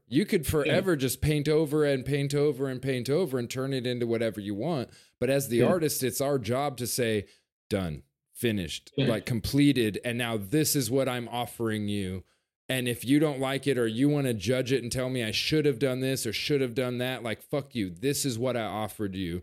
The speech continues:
Speaker 1: And now it's
Speaker 2: Yeah.
Speaker 1: making you look at it and judge it and think it in a way,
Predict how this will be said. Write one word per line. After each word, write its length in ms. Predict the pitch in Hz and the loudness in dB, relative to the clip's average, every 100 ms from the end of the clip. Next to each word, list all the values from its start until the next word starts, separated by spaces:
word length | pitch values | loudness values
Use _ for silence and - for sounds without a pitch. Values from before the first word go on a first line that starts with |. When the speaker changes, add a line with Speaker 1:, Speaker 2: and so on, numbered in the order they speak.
| - _ | -10 _
Speaker 1:
And 140 | - 131 | -4 -2
now 160 | 127 | 0
it's 120 | 127 | 2
Speaker 2:
Yeah. 40 | 117 | 2
Speaker 1:
making 360 | 143 143 151 | 2 0 0
you 200 | 143 151 | 4 6
look 260 | 151 175 - | 6 4 2
at 220 | 143 123 | 0 0
it 80 | 123 | -2
and 160 | 127 113 | -2 -2
judge 260 | 147 139 | 0 0
it 120 | 131 | 0
and 100 | 110 | -4
think 320 | - 160 147 139 | -6 -4 -2 0
it 140 | 120 | 0
in 120 | 120 | 0
a 80 | 113 | 0
way, 500 | 110 127 123 113 107 | 2 2 4 2 0